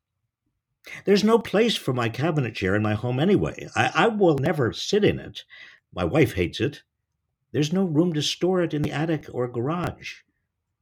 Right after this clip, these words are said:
But what should I do with it? Craigslist? I mean, that's too undignified.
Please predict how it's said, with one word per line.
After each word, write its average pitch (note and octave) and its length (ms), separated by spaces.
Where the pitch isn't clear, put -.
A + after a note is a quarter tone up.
But E3 80
what G#3+ 160
should A#3+ 200
I C3 140
do F2+ 160
with D#2 180
it? - 160
Craigslist? A3+ 800
I A#2+ 40
mean, G2+ 120
that's D#2 220
too D#2+ 200
undignified. F#2 1000